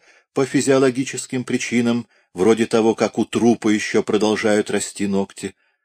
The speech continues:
бьется по-человечески от полноты счастья. Слова моего сновидения — напиток лучше портвейна и эля. Этот напиток пробегает по моим жилам,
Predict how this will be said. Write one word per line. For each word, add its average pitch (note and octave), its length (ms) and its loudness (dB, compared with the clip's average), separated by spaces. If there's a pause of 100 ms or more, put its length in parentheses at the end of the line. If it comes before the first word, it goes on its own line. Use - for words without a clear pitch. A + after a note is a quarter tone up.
(140)
бьется E2 680 2
по-человечески G#2+ 1200 0
от D#2+ 240 -6
полноты F2+ 460 -2
счастья. F#2+ 840 -6 (880)
Слова G2 580 2
моего G2+ 420 0
сновидения — F#2 880 -2 (360)
напиток G2+ 640 0
лучше A#2+ 460 2
портвейна F2 720 0
и - 260 -10
эля. D#2 420 -2 (640)
Этот G2 320 2
напиток A#2 580 2
пробегает G#2+ 680 2
по G2+ 120 -2
моим G2+ 300 2
жилам, A2+ 440 2